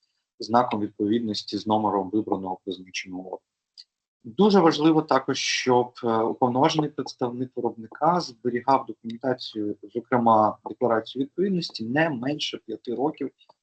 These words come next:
з моменту виготовлення останнього медичного виробу та не менше п'ятнадцяти років для медичних виробів для імплантації.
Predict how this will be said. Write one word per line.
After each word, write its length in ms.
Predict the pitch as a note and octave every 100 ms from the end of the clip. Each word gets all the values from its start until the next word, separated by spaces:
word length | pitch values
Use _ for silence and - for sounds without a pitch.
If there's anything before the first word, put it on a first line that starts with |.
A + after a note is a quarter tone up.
| _
з 120 | A2+
моменту 600 | G#2+ A2 A#2 B2+ C3 A2+ A2
виготовлення 640 | A#2+ A2+ - G2 G2 G2+
останнього 560 | - - A#2 A2 G#2+ G2+
медичного 540 | G2+ G#2+ G#2 - A#2
виробу 420 | E3 F#3 C#3 B2+ _
та 180 | D#3 E3+
не 220 | D3 B2
менше 380 | B2 C3+ - A2+
п'ятнадцяти 680 | - A2 A2+ B2 - -
років 300 | A2 A2 F#2+ -
для 240 | A2 A2+ - _ -
медичних 460 | G#2+ B2+ - G2+ -
виробів 380 | G#2+ A#2 G2 G2 -
для 100 | G#2+
імплантації. 840 | G#2+ G#2 G#2 G2+ G2+ G2 - -